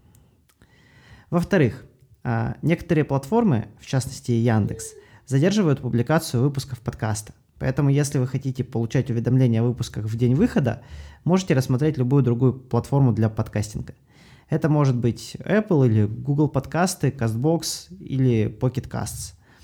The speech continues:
В-третьих, последние две недели я не выпускал подкасты, мне очень хочется побыстрее вернуться к еженедельному формату.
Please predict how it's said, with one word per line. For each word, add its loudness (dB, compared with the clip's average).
В-третьих, 2
последние 2
две 2
недели 4
я 6
не 6
выпускал 0
подкасты, -2
мне 2
очень 0
хочется -2
побыстрее 0
вернуться 2
к -8
еженедельному 4
формату. -2